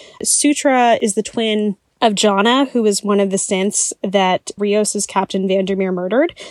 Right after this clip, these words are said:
And she is a little bit more bronzed. She looks a little bit more like our kind of traditional Data-esque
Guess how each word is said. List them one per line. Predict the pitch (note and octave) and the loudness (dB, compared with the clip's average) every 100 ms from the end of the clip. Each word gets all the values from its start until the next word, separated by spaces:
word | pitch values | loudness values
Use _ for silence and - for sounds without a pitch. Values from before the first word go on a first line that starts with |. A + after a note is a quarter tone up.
| - - | -14 -2
And | G#3+ | -2
she | - B3+ | 2 2
is | B3 | 2
a | A#3+ | 2
little | G#3+ | 2
bit | G3 | 2
more | G3 F#3 | 2 0
bronzed. | A#3 C#4+ C#4+ C#4+ C#4 C#4 - | 2 4 6 4 4 2 -2
She | - A#3+ | -2 2
looks | A3 A3 - | 2 0 -2
a | |
little | G#3 A3+ | 0 0
bit | G#3 F#3 | 0 0
more | G#3 G3+ G3+ | 2 4 4
like | G3 F#3+ F3 | 4 0 0
our | F#3 F#3+ F#3+ | -2 -2 -4
kind | - G3 F#3 | -2 0 2
of | F#3 F#3 F3+ | 0 -2 -4
traditional | - G3 F#3 G3 F3+ | -2 0 0 -2 -2
Data-esque | F#3+ F#3 F#3 F3+ - F#3 F#3 - - | -2 -2 0 0 0 -2 -2 -6 -10